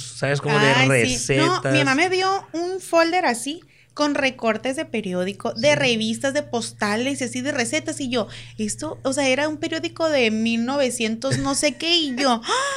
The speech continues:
Speaker 2: <gasps> "¿A poco?". Y bien diferente. Entonces ahí tengo así como, uy, eso es como que recetas de
Speaker 1: Claro.
Speaker 2: antaño.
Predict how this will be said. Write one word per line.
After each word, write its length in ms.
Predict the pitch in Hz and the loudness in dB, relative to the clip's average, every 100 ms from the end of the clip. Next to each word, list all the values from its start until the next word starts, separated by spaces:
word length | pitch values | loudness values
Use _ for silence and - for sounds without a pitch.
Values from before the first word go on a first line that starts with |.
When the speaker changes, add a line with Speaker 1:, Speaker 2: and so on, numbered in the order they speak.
| 508 | -6
Speaker 2:
<gasps> 420 | 466 - - - | -6 -8 -8 -10
"¿A 240 | 247 247 - | -6 -6 -2
poco?". 220 | 302 302 | -2 0
Y 40 | 247 | 2
bien 160 | 247 | 2
diferente. 480 | 302 349 285 285 330 | 2 2 2 2 0
Entonces 200 | 247 240 | -2 0
ahí 100 | 214 | 0
tengo 240 | 202 208 226 | 0 0 0
así 140 | 233 | -2
como, 340 | 240 233 190 120 | -2 -2 -2 -6
uy, 220 | 208 208 | -10 -10
eso 140 | 202 | -10
es 80 | 208 | -6
como 240 | 233 233 | -2 -2
que 160 | 226 202 | 0 0
recetas 340 | 202 208 196 220 | 0 -2 0 2
de 60 | 220 | 2
Speaker 1:
Claro. 80 | 190 | 2
Speaker 2:
antaño. 380 | 160 180 170 | 2 2 -2